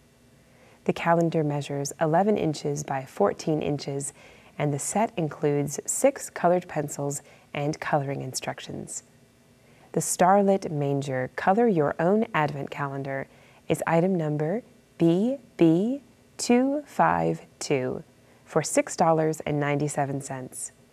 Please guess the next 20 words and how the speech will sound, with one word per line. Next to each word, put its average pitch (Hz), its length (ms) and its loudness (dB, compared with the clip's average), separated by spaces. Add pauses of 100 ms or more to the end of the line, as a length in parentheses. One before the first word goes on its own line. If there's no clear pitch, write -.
(320)
View 156 440 6
all 185 220 6
of 165 140 4
our 143 180 0
Advent 143 340 -2
calendars, 135 640 -6
both 147 340 0 (120)
with 160 220 0
chocolate 196 640 0
and 170 120 0
without, 170 540 2 (340)
on 165 220 2
E 208 100 6
W 170 360 6
T 147 240 -4
N 139 260 -4
R 151 220 -2
C 139 340 -6
dot - 300 -8
com. 139 440 -8